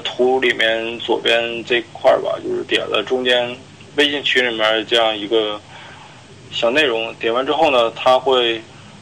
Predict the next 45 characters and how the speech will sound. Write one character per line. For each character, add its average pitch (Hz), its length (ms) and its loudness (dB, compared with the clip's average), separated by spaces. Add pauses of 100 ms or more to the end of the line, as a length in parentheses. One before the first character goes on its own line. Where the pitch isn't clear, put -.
到 143 140 6
达 123 160 6
一 120 100 0
个 120 140 0
大 156 240 4
的 120 100 2
一 110 60 -2
个 113 120 -2
界 127 160 0
面， 131 280 0 (640)
那 123 100 -2
么 113 280 -2 (540)
到 135 140 6
了 117 180 2
这 151 100 2
个 143 120 2
界 135 100 -2
面 131 160 0
之 123 80 0
后， 120 300 2 (1000)
点 107 360 0 (100)
下 139 200 2
面 120 180 2
一 113 40 0
个 113 80 2
按 131 140 2
钮 113 140 -2 (100)
就 120 100 -2
能 113 200 -2
触 - 160 -6
发， 107 320 4 (480)
它 113 360 6 (200)
可 110 100 -6
能 107 340 0 (380)
会 113 160 2
得 107 160 0
到 113 220 4
一 107 80 -4
些 101 420 -2 (260)
小 98 240 0
的 - 100 -6
一 107 40 -4
些 113 160 2
奖 107 240 0
励。 107 60 -4